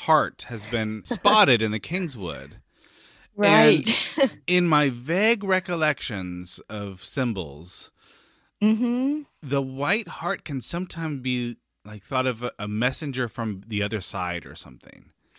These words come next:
Speaker 2: It can. It's associated, like, with the questing beast and the, and the whole quest, and it's, uh, it can be highly symbolic. So I too noted that. I didn't really follow through with it, uh, as I probably should have.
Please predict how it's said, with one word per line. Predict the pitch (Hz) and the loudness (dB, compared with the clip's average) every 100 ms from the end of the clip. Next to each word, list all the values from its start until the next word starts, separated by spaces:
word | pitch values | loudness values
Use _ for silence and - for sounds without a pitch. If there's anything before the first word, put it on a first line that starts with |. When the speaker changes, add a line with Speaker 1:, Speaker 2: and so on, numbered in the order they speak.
| - - | -20 4
Speaker 2:
It | 381 | 4
can. | - 247 214 170 | 6 6 8 6
It's | 214 240 | 4 4
associated, | 226 247 226 233 202 196 | 4 4 4 4 4 4
like, | 190 | 2
with | 202 | -2
the | 214 | -6
questing | - 214 208 - 214 190 | -6 -4 -2 -2 -4 -4
beast | 196 196 196 - | -2 -2 -2 -2
and | 190 | -2
the, | 190 | -2
and | - 202 | -2 -2
the | 180 | -2
whole | 220 208 202 | 0 0 -2
quest, | - 214 190 190 - | -2 2 2 2 -2
and | 196 202 | -2 -4
it's, | - - | -2 -4
uh, | - 180 175 - - - | -2 -2 -4 -6 -20 -6
it | 294 | 0
can | 359 | 2
be | 262 | 2
highly | 190 254 294 247 | 0 2 4 4
symbolic. | 208 214 196 196 190 170 - | 2 -2 0 2 4 2 0
So | 220 | 0
I | 226 | 0
too | 359 - 294 | 0 -2 -2
noted | 220 214 247 226 | 0 0 0 -2
that. | 226 233 240 - - _ - | -2 -2 -2 -6 -20 _ 0
I | |
didn't | 269 277 | 2 2
really | 262 233 | 0 0
follow | - 240 226 | 2 2 2
through | 214 214 226 220 | -4 -4 -4 -2
with | 196 208 | -4 0
it, | 185 - | 0 0
uh, | 185 175 160 - - | -4 -2 -4 -8 -4
as | 196 185 | -2 0
I | 180 | -2
probably | 220 196 185 185 | 0 -2 -2 -4
should | 180 - 202 | -4 -4 -2
have. | 156 | -4